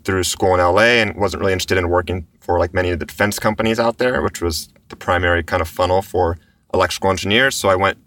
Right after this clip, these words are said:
into the software world, worked for about, uh, five or six years as a product manager at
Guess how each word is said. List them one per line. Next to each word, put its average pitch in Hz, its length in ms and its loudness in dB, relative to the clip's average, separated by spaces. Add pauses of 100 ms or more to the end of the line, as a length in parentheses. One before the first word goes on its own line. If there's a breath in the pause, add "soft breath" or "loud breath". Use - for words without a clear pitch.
into 98 180 0
the - 60 -8
software 131 440 0
world, 123 260 4 (540)
worked 104 240 2
for - 120 0
about, 92 320 2 (260)
uh, 85 260 2
five 123 260 2
or 127 60 2
six - 240 -4
years 107 260 4
as 92 100 -4
a 95 40 -10
product 92 320 0
manager 92 400 2
at 90 120 2